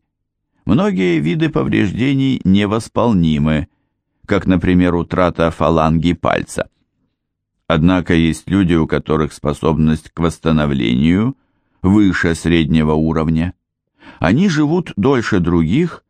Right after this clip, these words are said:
и реже болеют. Хотя люди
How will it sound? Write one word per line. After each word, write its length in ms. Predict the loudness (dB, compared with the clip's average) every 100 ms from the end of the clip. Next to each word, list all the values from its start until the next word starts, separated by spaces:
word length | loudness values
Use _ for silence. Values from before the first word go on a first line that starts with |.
| _ _ _
и 160 | 0 2
реже 360 | 0 -2 -2
болеют. 680 | -2 -2 -2 -4 -6 -10 _ _ _ _ _ _ _ -6
Хотя 280 | -2 2 2
люди 480 | 2 2 0 -4